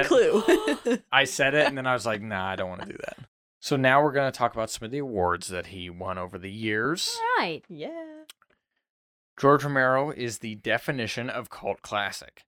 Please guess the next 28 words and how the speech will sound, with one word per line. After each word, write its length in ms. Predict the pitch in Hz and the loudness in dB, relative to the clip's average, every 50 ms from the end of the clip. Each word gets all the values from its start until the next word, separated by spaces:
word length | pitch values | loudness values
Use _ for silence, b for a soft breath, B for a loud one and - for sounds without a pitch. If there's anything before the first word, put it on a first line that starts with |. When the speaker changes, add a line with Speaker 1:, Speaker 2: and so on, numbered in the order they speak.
| _ _ | _ _
Speaker 1:
His 200 | - 131 123 - | -2 -2 -2 2
films 360 | - 139 131 127 139 131 123 | 4 4 4 4 2 -4 -6
were 140 | 120 113 104 | -6 -6 -6
hardly 680 | 92 - - - 120 120 123 123 135 139 135 107 - _ - | -6 -4 0 2 2 2 2 -2 -6 -8 -8 -8 -10 _ 0
ever 360 | 127 127 131 120 117 120 123 | 2 2 2 4 0 0 -2
critical 440 | - - - 117 113 110 - 135 127 | -2 -2 -2 -2 0 0 -2 -4 -2
darlings, 680 | 117 117 98 95 92 90 92 92 101 110 110 - - b b b b b b b b - | 2 2 4 4 4 0 -2 -4 -6 -8 -10 -12 -14 b b b b b b b b -4
but 140 | 117 110 | -2 0
they 140 | 120 123 120 | 0 0 0
made 300 | 120 117 117 120 120 120 | 0 0 0 0 0 0
a 100 | - 98 113 | 0 -2 -2
lasting 580 | 104 104 101 110 120 139 147 - 160 156 143 | 0 2 2 4 4 2 0 -2 -4 -4 -4
impact 680 | 104 110 131 127 113 - 104 95 98 101 - - - - _ _ _ _ - | -6 -6 -6 -6 -2 2 2 4 4 2 0 -6 -14 -18 _ _ _ _ -4
on 140 | 107 107 104 | -2 -2 0
the 80 | 101 | -2
horror 320 | 90 98 104 92 90 92 90 | 0 0 0 0 0 -2 -2
genre. 400 | 95 110 110 117 107 90 92 - _ _ _ _ _ _ _ _ | -2 0 0 0 -2 -4 -8 -16 _ _ _ _ _ _ _ _
He 100 | - 151 | 4 4
was 240 | 170 180 160 - 151 | 6 4 2 0 -4
responsible 640 | 143 - - - 143 156 170 160 - 127 123 120 | -6 -4 0 4 4 4 4 2 -2 -4 -2 -2
for 200 | 113 - - 127 | -2 -2 -2 -4
delighting, 680 | 113 101 117 110 110 107 117 123 127 143 160 165 170 165 - | -2 -2 -2 0 2 2 2 2 0 -4 -6 -6 -8 -10 -10
inspiring, 800 | - 139 123 - - - 123 117 120 120 120 123 123 123 117 104 - | -10 -8 -6 -6 0 4 4 6 6 6 4 2 0 -2 -6 -8 -10
and 180 | 120 107 101 | -10 -10 -10
terrifying 760 | - - - 123 131 135 131 123 - - 95 98 98 98 98 | -12 -6 0 2 6 6 6 4 4 0 -2 -2 -2 -2 -4
generations 640 | 95 107 107 113 131 123 113 110 104 - - 101 95 92 | -4 -2 0 2 2 4 4 2 0 -2 -4 -6 -6 -6
of 140 | 90 98 | -8 -12
people. 420 | - 87 87 - - - - - | -14 -16 -16 -14 -16 -18 -18 -18